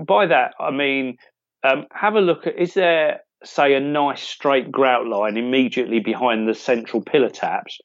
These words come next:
or is it slightly off center and therefore slightly jarring? Because if you, it's a good thing for yourself if you can get those kinds of things nice and smart.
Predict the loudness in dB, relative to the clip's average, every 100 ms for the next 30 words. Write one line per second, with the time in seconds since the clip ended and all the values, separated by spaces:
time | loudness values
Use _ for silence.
0 | _ _ _ 2 4 4 2 -2 -8 -10
1 | 0 2 2 2 2 2 -2 0 0 0
2 | -4 -4 0 -2 0 -2 -2 -2 0 0
3 | 0 -4 0 2 4 4 2 -2 -12 -20
4 | _ _ _ _ _ _ _ -4 0 0
5 | -2 _ _ _ -16 -14 -12 -4 -2 2
6 | 2 0 -4 -12 -10 -8 -6 -4 -2 2
7 | 2 2 2 2 2 2 0 2 0 0
8 | -2 -4 -6 -4 -4 0 0 0 0 -2
9 | -2 -4 -2 -2 -6 -10 _ -20 -18 -14
10 | -6 0 0 0 -2 -2 -4 -8 -10 -8
11 | -4 0 0